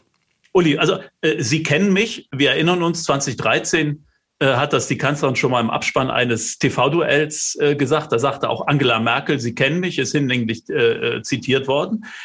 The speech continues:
Das benutzt, äh, Kretschmann natürlich wieder.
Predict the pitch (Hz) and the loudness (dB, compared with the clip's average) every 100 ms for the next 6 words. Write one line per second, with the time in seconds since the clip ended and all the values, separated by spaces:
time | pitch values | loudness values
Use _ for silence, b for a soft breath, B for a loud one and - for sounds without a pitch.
0 | B 143 139 - 143 143 - - - 127 | B 0 0 4 4 4 -2 -10 -2 -2
1 | - - 131 - - 123 147 - 147 135 | -2 -2 -2 -2 -2 -2 -4 -4 -2 -2
2 | - 165 214 156 104 107 113 165 277 | 0 0 2 2 -2 -2 0 0 -2